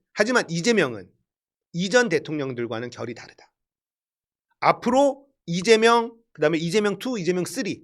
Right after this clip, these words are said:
이렇게 묶음이 될 것이다. 이런 이야기를 많이 해드렸잖아요. 그러니까 문재인이나 노무현 대통령을 만났을 때 재벌들이 갖고 있는 불안감.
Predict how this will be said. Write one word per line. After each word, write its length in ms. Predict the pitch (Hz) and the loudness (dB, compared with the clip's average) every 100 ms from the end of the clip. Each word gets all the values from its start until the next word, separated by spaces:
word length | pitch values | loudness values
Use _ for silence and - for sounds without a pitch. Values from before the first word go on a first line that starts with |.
| _ | _
이렇게 360 | 170 208 214 190 | 4 4 6 2
묶음이 500 | 151 151 196 202 220 | 0 -8 -8 -6 -2
될 200 | 135 - | -4 -4
것이다. 360 | 123 - - _ _ - | -8 -10 -18 _ _ -2
이런 400 | 226 302 262 175 | 4 4 2 2
이야기를 340 | 175 180 175 | 4 4 2
많이 220 | 139 127 | -2 -2
해드렸잖아요. 720 | 160 202 226 - 113 92 90 _ _ _ _ _ _ _ - | -2 2 2 2 -4 -12 -20 _ _ _ _ _ _ _ 0
그러니까 380 | 294 302 226 | 2 6 4
문재인이나 720 | 156 226 262 294 277 277 277 | 4 0 2 4 4 4 4
노무현 420 | 214 220 262 269 247 | 4 2 2 4 4
대통령을 480 | 233 240 247 247 | 2 0 0 0
만났을 500 | 196 156 208 220 156 | 2 2 2 2 -2
때 180 | 156 120 - | -4 -6 -2
재벌들이 420 | 170 208 208 202 | 2 4 4 0
갖고 320 | 156 156 175 | -2 0 0
있는 220 | 175 165 | 0 -4
불안감. 500 | - 160 160 123 95 | 0 0 0 -4 -10